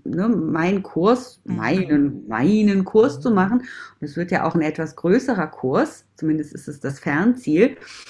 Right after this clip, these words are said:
Speaker 1: ähm, ja, der, der auch nachher so das Zentrum meines Businesses sein soll,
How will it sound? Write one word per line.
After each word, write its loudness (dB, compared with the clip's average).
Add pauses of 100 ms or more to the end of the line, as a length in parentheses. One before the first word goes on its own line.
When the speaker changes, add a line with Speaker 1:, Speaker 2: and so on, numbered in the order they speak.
(300)
Speaker 1:
ähm, 6 (840)
ja, 4
der, 4
der 0
auch -2
nachher 2
so 0
das -6
Zentrum 2
meines 0
Businesses 0
sein -2
soll, 0